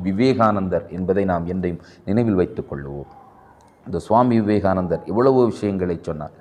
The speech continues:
முக்கியமாக ஒரு, அஹ், மு-,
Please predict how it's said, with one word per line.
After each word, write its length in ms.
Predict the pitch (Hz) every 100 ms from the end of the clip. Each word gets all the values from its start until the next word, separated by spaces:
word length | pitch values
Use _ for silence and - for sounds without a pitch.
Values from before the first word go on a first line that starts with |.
| - - - -
முக்கியமாக 720 | 110 - 143 127 123 123 110
ஒரு, 200 | 101 92 80 - - - -
அஹ், 680 | 87 82 80 78 78 65 65 - - - _ _ -
மு-, 160 | 90